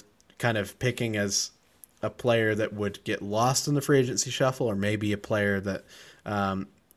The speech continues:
w-, would lose value due to the playoff run and,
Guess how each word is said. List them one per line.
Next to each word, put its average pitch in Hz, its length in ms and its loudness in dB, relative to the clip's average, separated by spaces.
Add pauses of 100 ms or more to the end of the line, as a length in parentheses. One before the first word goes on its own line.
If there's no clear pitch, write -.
(260)
w-, 127 200 -6
would 117 200 -4
lose 117 360 0
value 120 600 4
due 110 300 -4
to 110 260 -6
the 104 100 -8
playoff 113 500 0
run 107 400 -2
and, 95 200 -6